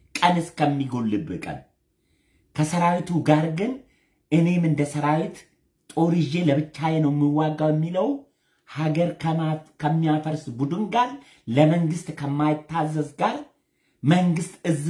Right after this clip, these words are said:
ስር ከማይገባ ቡድን ጋር መከላከያው ጎን ለጎን ሊዋጋ አይችልም። አይ እኛው የፋኖ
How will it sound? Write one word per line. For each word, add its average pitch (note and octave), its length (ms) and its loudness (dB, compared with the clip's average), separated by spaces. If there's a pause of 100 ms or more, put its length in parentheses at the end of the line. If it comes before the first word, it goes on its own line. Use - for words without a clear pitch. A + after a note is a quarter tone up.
ስር E3 240 -6
ከማይገባ D#3 720 0
ቡድን D#3 320 -4
ጋር A#3+ 200 -2 (320)
መከላከያው D#3 680 -2
ጎን D3+ 240 2
ለጎን C#3 720 -2
ሊዋጋ B2 460 -4
አይችልም። E2 360 -8 (1000)
አይ F#3+ 280 4 (160)
እኛው G#3 440 0
የፋኖ G3+ 520 -2